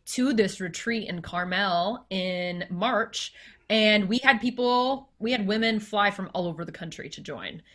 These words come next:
Um, it was a three-day retreat, business retreat, where they, I mean, they were crying, they were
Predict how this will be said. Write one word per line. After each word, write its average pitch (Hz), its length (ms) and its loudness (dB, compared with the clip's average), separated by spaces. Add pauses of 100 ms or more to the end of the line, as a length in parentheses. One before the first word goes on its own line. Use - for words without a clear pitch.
(220)
Um, 175 280 0
it 170 80 -4
was 180 120 -4
a 156 60 -4
three-day 180 720 0
retreat, 170 640 -8
business 175 360 -6
retreat, 160 600 -10
where 190 280 0
they, 170 680 -2 (260)
I 160 100 -6
mean, 160 300 -10
they 165 80 -10
were 127 200 -14
crying, 247 840 4
they 185 160 0
were 135 320 -2